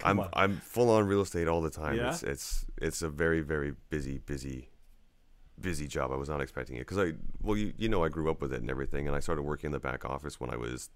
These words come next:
Speaker 1: f-, fourteen.
Speaker 2: I didn't know that.
Speaker 1: Yeah,
Speaker 2: Wow.
Speaker 1: so I worked, uh, so
Speaker 2: How old are
Speaker 1: j-,
Speaker 2: you now?
Speaker 1: thirty.
Speaker 2: Okay.
Speaker 1: Yeah, so <laughs> it's, yeah.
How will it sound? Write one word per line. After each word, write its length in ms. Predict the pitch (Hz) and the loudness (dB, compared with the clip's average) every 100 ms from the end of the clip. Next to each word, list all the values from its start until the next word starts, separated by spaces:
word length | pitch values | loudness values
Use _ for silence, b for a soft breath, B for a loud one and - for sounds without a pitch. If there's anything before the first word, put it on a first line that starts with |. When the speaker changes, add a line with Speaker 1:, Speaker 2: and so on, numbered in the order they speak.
| - - | -20 -10
Speaker 1:
f-, 220 | - - - | -2 -2 -2
fourteen. 600 | - 76 - 80 62 55 - - b b b b | -6 -6 -6 -6 -6 -8 -12 -20 b b b b
Speaker 2:
I 120 | 123 | 2
didn't 160 | 147 151 | 4 4
know 160 | 147 175 | 2 0
that. 200 | 110 71 | -2 -2
Speaker 1:
Yeah, 120 | 104 127 | -2 -2
Speaker 2:
Wow. 100 | 113 | -2
Speaker 1:
so 400 | - 80 78 67 | 0 2 2 2
I 60 | |
worked, 300 | 80 85 - | 0 0 -2
uh, 200 | 80 73 | -2 0
so 260 | 71 80 - - | 0 -2 -4 -8
Speaker 2:
How 120 | - 170 | 0 4
old 80 | |
are 40 | 175 | 6
Speaker 1:
j-, 40 | |
Speaker 2:
you 60 | 165 | 4
now? 220 | 165 185 - - - | 2 -2 -6 -10 -2
Speaker 1:
thirty. 300 | 80 53 - - - - - - | 0 0 -6 -16 -20 -20 -14 -8
Speaker 2:
Okay. 160 | 92 135 - - | -8 -8 -12 -12
Speaker 1:
Yeah, 80 | - - | -12 -8
so 480 | - - 78 65 64 - | -6 -2 0 0 -2 -8
<laughs> 80 | - | -2
it's, 200 | 139 - - b b b | -2 -2 -14 b b b
yeah. 420 | 82 65 65 65 | 0 2 2 -2